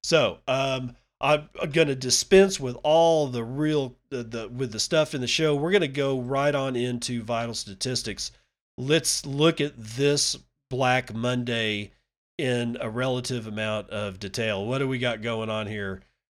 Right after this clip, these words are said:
We've got the S and P down six percent, Nasdaq's down five and a quarter,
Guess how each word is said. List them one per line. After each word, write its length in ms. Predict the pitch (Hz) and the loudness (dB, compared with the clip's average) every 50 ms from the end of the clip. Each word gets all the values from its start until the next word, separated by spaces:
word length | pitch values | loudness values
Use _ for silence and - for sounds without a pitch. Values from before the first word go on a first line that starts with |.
| _ - 113 | _ -10 -4
We've 300 | 131 139 147 156 147 135 | 0 2 2 2 2 2
got 300 | 147 143 135 131 127 - | 0 0 0 0 -2 -4
the 180 | 120 110 113 | -4 -2 0
S 220 | 123 131 131 - 143 | 0 0 0 -2 -2
and 140 | 127 120 | -4 -4
P 240 | 117 139 135 127 120 | -4 -4 -2 -2 -2
down 480 | 113 113 123 117 117 120 120 123 123 117 | -2 -2 0 0 2 2 2 0 0 0
six 280 | - - 127 120 - | -2 -2 -4 -4 -8
percent, 640 | - - 117 - - - 123 123 120 117 113 - - | -10 -8 -4 -4 -2 0 0 0 -2 -4 -6 -8 -6
Nasdaq's 640 | 123 120 127 131 131 127 117 131 123 120 123 - - | -4 -2 0 0 0 -2 -2 -2 -2 -2 -2 -4 -8
down 480 | 120 120 120 123 120 120 120 117 117 107 | -8 -4 -4 -2 -2 0 -2 -2 -4 -6
five 600 | - - - 123 117 120 120 120 123 123 123 113 | -10 -8 -6 -4 -2 0 0 0 0 0 -2 -4
and 100 | 117 107 | -6 -10
a 20 | |
quarter, 640 | 98 - - 143 143 147 151 147 143 143 143 139 | -10 -10 -6 -2 -2 0 0 0 0 0 -2 -2